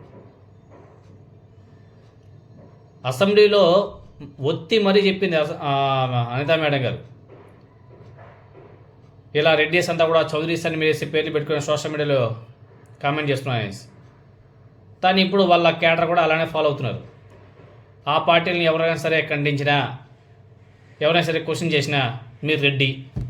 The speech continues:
రెడ్డి కాబట్టి మీరు మమ్మల్ని క్వశ్చన్ చేస్తున్నారు." ఆమె పాపం ఏం చేయాలో అర్థం కాక తులసి చంద్ అనే మహిళ ఆమె కింద రిప్లై కూడా ఇచ్చింది ఆ,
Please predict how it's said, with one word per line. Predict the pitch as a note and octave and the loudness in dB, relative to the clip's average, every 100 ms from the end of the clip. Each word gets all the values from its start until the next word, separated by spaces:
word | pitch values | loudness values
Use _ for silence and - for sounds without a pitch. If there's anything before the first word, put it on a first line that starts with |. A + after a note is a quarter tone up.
| - - - - C#3+ | -12 -20 -20 -14 -4
రెడ్డి | D#3 E3 | 0 4
కాబట్టి | D#3 D3+ E3+ | 4 4 0
మీరు | E3 | -2
మమ్మల్ని | D3 D3 D#3 | -2 -4 -6
క్వశ్చన్ | C#3 C#3+ | -6 -4
చేస్తున్నారు." | B2 A2 A2+ F#2+ - - - - - - - - - - - - - C#3+ | -4 -4 -8 -12 -14 -20 -20 -20 -20 -20 -20 -20 -20 -20 -20 -20 -14 -6
ఆమె | C#3+ D#3 | -4 -2
పాపం | C#3 C3 C3 A2+ G#2 - - - - - - | -2 0 -2 -4 -8 -14 -20 -20 -20 -20 -6
ఏం | C3+ D#3+ | 2 2
చేయాలో | E3+ D#3 D3+ | 4 2 2
అర్థం | C#3 C3 D#3 | 2 2 2
కాక | D3+ C3 D3+ D3+ | 2 2 2 0
తులసి | D3 C#3+ D#3 | -2 -6 -4
చంద్ | D3+ C#3 | -4 -4
అనే | C#3 | -2
మహిళ | B2+ B2 B2+ A2+ A2 - - - - - - - _ - C3+ | -2 0 0 -2 -4 -10 -18 -20 -20 -20 -20 -20 _ -12 -6
ఆమె | C#3 C3+ B2 A#2 A2+ A2+ - | -2 -2 0 -2 -4 -6 -8
కింద | D#3 E3 | -2 0
రిప్లై | D3 D3 D#3+ | 0 0 -2
కూడా | D#3+ | 0
ఇచ్చింది | C3+ C#3+ | -2 0
ఆ, | A#2+ A#2+ | -2 -2